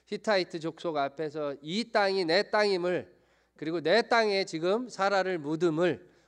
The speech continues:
확정하게 됩니까? 왜 성경은 이야기를 우리에게 쭉 이야기하고 있-, 있을까요? 이렇게 자세하게 오늘 나눌 말씀의 내용입니다. 아브라함이 사라가 죽고 너무나 슬픈 마음에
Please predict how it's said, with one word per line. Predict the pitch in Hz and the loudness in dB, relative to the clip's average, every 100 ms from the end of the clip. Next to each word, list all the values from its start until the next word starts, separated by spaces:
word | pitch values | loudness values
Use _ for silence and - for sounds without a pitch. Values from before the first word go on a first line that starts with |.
| _ | _
확정하게 | - 208 _ 302 156 147 139 _ 135 127 120 113 _ | -18 -18 _ -6 -4 -6 -18 _ -14 -10 -10 -12 _
됩니까? | - 104 92 87 95 92 | -18 -18 -18 -20 -20 -10
왜 | 127 | -8
성경은 | 143 160 165 165 147 | -6 -6 -4 -4 -4
이야기를 | 139 165 156 139 131 123 | -2 0 0 -2 -8 -10
우리에게 | 113 113 113 107 _ _ _ | -14 -16 -16 -20 _ _ _
쭉 | - 107 110 123 127 _ _ _ - | -18 -16 -14 -14 -16 _ _ _ -20
이야기하고 | 104 120 120 113 104 113 | -12 -10 -10 -12 -16 -16
있-, | 107 - - | -18 -20 -20
있을까요? | 110 - 107 _ 90 | -20 -18 -20 _ -20
이렇게 | 98 110 107 | -14 -14 -14
자세하게 | - 104 107 107 92 _ 92 _ - | -18 -18 -14 -16 -16 _ -20 _ -18
오늘 | 107 113 127 165 185 _ _ _ | -10 -8 -6 -6 -8 _ _ _
나눌 | - 110 117 117 107 - | -6 -4 -2 -4 -8 -12
말씀의 | 110 107 - 120 107 104 _ _ _ _ | -12 -12 -14 -18 -18 -18 _ _ _ _
내용입니다. | 107 117 127 113 95 90 101 95 113 _ _ - - | -10 -8 -8 -10 -16 -20 _ -20 _ _ _ -20 -10
아브라함이 | 127 139 156 151 151 | -6 -4 -2 -2 -4
사라가 | 143 160 156 147 147 143 | -8 -6 -6 -4 -6 -6
죽고 | - 147 - 151 | -12 -18 -10 -8
너무나 | 139 147 170 175 170 160 156 139 | -4 -2 0 4 6 6 4 0
슬픈 | - - 180 - 160 | -8 -4 -4 -4 -8
마음에 | 139 127 120 117 113 107 | -6 -6 -8 -10 -16 -20